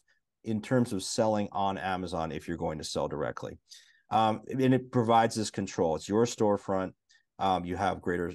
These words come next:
control of the assortment, inventory, price, brand, content, et cetera. It's typically more profitable also than the one P approach. And we have some clients that take a hybrid approach. One P, three P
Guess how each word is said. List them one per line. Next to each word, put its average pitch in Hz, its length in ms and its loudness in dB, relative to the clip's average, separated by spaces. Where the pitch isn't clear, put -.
control 85 300 -2
of 78 60 -4
the 80 80 -4
assortment, 113 640 2
inventory, 107 420 2
price, 92 320 0
brand, 90 300 -4
content, 85 360 -4
et 80 80 -10
cetera. 110 460 4
It's 104 160 -6
typically 135 520 2
more 104 240 4
profitable 110 600 2
also 95 340 0
than 87 160 -6
the 85 80 -8
one 87 220 -4
P 87 180 -4
approach. 85 480 -2
And 131 140 4
we 151 80 8
have 185 120 6
some 156 220 2
clients 95 380 0
that - 80 -12
take 87 280 -2
a 76 100 -8
hybrid 85 420 -2
approach. 69 420 -6
One 82 180 -2
P, 82 200 -6
three 82 260 -4
P 80 260 -6